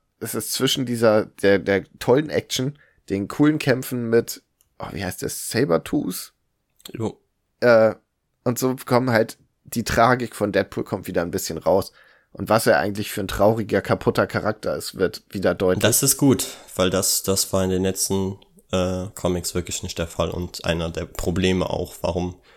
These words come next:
Speaker 2: mir Deadpool immer weniger gefallen hat.
Speaker 1: Deshalb, also wenn du sowas magst, dann lies den Band. Der kann, wird dir gefallen.
Speaker 2: Ja, Katsching, ne?
Speaker 1: <laughs> Aber du musst den ersten lesen, weil es viele Anspielungen auf den gibt und der war nicht so gut, deshalb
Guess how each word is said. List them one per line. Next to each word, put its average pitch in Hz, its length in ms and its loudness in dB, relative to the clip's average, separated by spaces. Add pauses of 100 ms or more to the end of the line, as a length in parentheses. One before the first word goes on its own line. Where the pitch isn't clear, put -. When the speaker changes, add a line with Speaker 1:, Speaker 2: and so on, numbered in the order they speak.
(460)
Speaker 2:
mir 107 120 0
Deadpool 104 340 0
immer 110 220 4
weniger 113 320 2
gefallen 90 480 -4
hat. - 240 -12 (260)
Speaker 1:
Deshalb, 92 400 -2
also 107 220 0
wenn 120 140 2
du 120 60 0
sowas 135 320 2
magst, 113 380 2
dann 98 220 -2 (120)
lies 107 280 -4
den 90 200 -6
Band. 80 300 -6 (760)
Der 98 140 4
kann, - 240 -8
wird 101 160 -6
dir - 80 -4
gefallen. - 240 0
Speaker 2:
Ja, 95 180 6
Katsching, 98 560 4
ne? 87 160 0 (300)
Speaker 1:
<laughs> 123 100 0 (840)
Aber 123 280 6
du 131 240 -6
musst 143 260 4
den 120 120 0
ersten 120 340 2
lesen, 113 280 0
weil 107 140 4
es - 100 -6
viele 113 240 0
Anspielungen 104 520 -4
auf 95 140 -2
den 110 220 -2
gibt 107 200 -6
und 92 120 -10
der 90 180 0
war 90 80 -4
nicht 101 180 -6
so 104 120 -10
gut, - 280 -8
deshalb - 360 -8